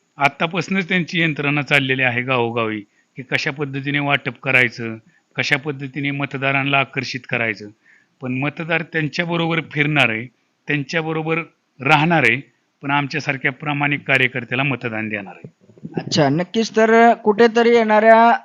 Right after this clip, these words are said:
Speaker 2: विधानसभेमध्ये जे दोन पर्याय आहेत तालुक्याला, ते नाकारून तिसरा सुरक्षित असा पर्याय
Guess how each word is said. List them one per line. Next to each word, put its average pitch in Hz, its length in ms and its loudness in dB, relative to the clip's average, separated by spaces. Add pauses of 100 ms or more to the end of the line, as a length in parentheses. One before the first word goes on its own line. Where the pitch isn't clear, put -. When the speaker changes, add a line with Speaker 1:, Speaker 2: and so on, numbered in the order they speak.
(140)
Speaker 2:
विधानसभेमध्ये 196 920 6 (1200)
जे 247 280 12 (100)
दोन 214 340 8
पर्याय 254 440 12
आहेत 226 220 12 (100)
तालुक्याला, 190 640 12 (1120)
ते 247 300 12 (460)
नाकारून 220 680 10 (840)
तिसरा 240 500 10 (540)
सुरक्षित 269 640 8
असा 240 240 12
पर्याय 220 480 12